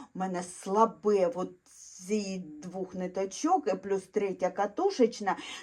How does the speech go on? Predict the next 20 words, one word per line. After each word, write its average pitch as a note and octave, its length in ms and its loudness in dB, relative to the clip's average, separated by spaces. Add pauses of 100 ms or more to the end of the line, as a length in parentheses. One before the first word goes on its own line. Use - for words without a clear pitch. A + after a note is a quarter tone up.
ну, G3+ 180 -4 (140)
так C#4 280 10
мені G#3 320 0 (140)
важко F#3 500 6
давалось E3+ 580 4
в F3 40 -8
гачку, B3+ 560 8 (340)
що - 220 4
я F#4+ 420 12
відклала, A#3+ 680 8
м, C#3+ 460 0
на G#3+ 220 2
довгі G3 420 4
роки F3 360 -2
цю G3 260 -6
пряжу, G3 680 4
але B3+ 340 8
повернулась A3 880 6
до A#3 200 4
неї G3 420 2